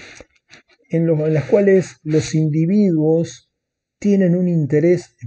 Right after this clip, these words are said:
personal, particular, en que la organización logre su resultado. Hay una, una coincidencia de intereses entre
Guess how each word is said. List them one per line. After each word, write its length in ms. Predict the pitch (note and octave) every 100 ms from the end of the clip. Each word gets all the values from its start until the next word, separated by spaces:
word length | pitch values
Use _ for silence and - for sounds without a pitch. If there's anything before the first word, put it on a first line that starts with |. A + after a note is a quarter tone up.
| -
personal, 760 | C3+ A#2 D3 D#3+ E3 B2+ G#2 -
particular, 760 | D#3 C3 B2 C#3+ D3 G#2 F2+ _ _ _
en 140 | D3 B2
que 100 | B2
la 80 | A#2+
organización 640 | A#2+ A#2+ A#2+ - C3+ B2+
logre 260 | B2+ A#2+ A2
su 140 | A#2
resultado. 560 | A#2 G2 A2+ G#2+ A2 C#3+
Hay 140 | D#3
una, 160 | C#3 C#3
una 260 | D3+ C3
coincidencia 1400 | - C3+ C3 C3+ A#2+ - C3+ D3+ E3 D3 A#2+ - A#2 A#2 _ _ _ _ -
de 180 | A2+ B2
intereses 640 | B2 A#2 G#2+ F2+ G#2+ -
entre 360 | A#2+ A#2+ A2+